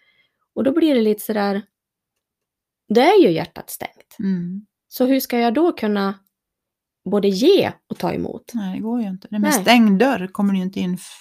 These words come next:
Speaker 2: frisk luft. Det är
Speaker 1: Nej.
Speaker 2: inte så svårt att förstå när man väl förstår det.
Speaker 1: Mm.
Speaker 2: Men det är ju som vi säger, det här med insikten. Insikten kommer, så kommer den.
Speaker 1: Mm.
Speaker 2: Då kan den ta dig med storm, liksom.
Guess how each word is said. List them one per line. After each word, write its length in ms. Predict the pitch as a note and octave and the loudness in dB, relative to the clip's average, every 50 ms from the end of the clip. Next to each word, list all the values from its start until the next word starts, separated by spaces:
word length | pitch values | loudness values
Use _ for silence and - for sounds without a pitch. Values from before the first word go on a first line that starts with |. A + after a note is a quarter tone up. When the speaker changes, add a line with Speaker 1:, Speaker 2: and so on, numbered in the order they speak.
| - - | -16 -10
Speaker 2:
frisk 380 | G3 E3 F3+ - - - - | -10 -8 -8 -8 -12 -10 -6
luft. 480 | A3 A3 G#3 - - - _ - - - _ | -6 -6 -6 -8 -12 -20 _ -20 -20 -10 _
Det 60 | - | -2
är 60 | D#4 C#4 | 0 0
Speaker 1:
Nej. 100 | - G3 | 0 -2
Speaker 2:
inte 140 | G3 - | -4 -6
så 260 | F#3 - - F#3+ F3+ E3+ - _ _ _ _ _ _ _ _ _ _ _ _ _ - | -8 -10 -8 -10 -10 -10 -14 _ _ _ _ _ _ _ _ _ _ _ _ _ -6
svårt 260 | - G#3+ G3+ G3 G3 | -2 0 0 0 0
att 80 | G3+ - | 0 -2
förstå 380 | G3+ F#3+ - - C#4 A#3 G3+ | -2 -2 2 2 4 6 6
när 100 | F#3+ F#3 | 6 4
man 160 | F#3 F#3+ F#3 | 2 2 2
väl 260 | F3+ F3+ F3 F3 F3 F3+ | 2 2 2 2 0 -4
förstår 400 | - G3+ F#3+ - B3+ C4 F#3 - | -6 -8 -6 -2 -2 0 0 -2
det. 180 | - - - F#3+ | -4 -6 -4 -2
Speaker 1:
Mm. 300 | A#3 A3 F#3+ F3+ E3 F3 G#3 - _ _ _ _ _ _ _ | -2 0 0 -2 -2 -6 -8 -12 _ _ _ _ _ _ _
Speaker 2:
Men 160 | - A3+ A#3 | 2 4 4
det 60 | A3 B3+ | 4 4
är 100 | C4 B3 | 2 2
ju 80 | A3 G#3+ | 2 0
som 220 | - - G3+ F#3+ | 0 0 0 0
vi 120 | F#3 F#3 F#3 | 0 -2 -2
säger, 220 | - A3 F#3+ F3 | -2 -2 -2 -2
det 60 | E3+ | -2
här 80 | F3 F3 | -2 -4
med 120 | F3+ - | -2 -2
insikten. 640 | - G#3 A3+ A#3 - G#3 - - - - - D#3+ - | 0 0 0 0 -2 -4 -6 -6 -8 -6 -6 -6 -2
Insikten 720 | - A3 A3+ A#3+ B3+ - - C4+ A#3+ - - - E3 E3+ | 0 4 4 4 4 4 2 0 -2 -4 -6 -8 -8 -8
kommer, 380 | E3+ - G#3 E3 D#3 D3 - - | -6 -4 -4 -4 -4 -4 -6 -6
så 140 | - F#3+ F#3+ | -8 -8 -6
kommer 300 | - F#3 E3 - - - | -6 -6 -6 -4 -6 -6
den. 200 | - - - - - - | -8 -10 -10 -12 -6 -4
Speaker 1:
Mm. 240 | C#4+ D4 G#3 F3 - _ _ _ _ _ _ _ _ _ _ _ _ - | -2 -2 -2 -2 -6 _ _ _ _ _ _ _ _ _ _ _ _ -8
Speaker 2:
Då 100 | G3 F#3+ F#3+ _ _ _ _ _ - | -6 -6 -6 _ _ _ _ _ -6
kan 180 | - G3 F#3+ | -4 -2 -2
den 140 | F3 E3+ E3 - | -2 -2 -4 -4
ta 200 | - E3+ D#3 D3+ | -2 -2 -2 -2
dig 160 | D3+ D3+ D#3 | -2 -2 -2
med 180 | D#3 D#3 D#3+ | -2 -2 -2
storm, 400 | - - - D#3+ - - - - | -2 0 0 0 0 0 -4 -6
liksom. 480 | - - - - - - - - F#3 E3+ | -8 -10 -12 -12 -12 -10 -8 -8 -8 -10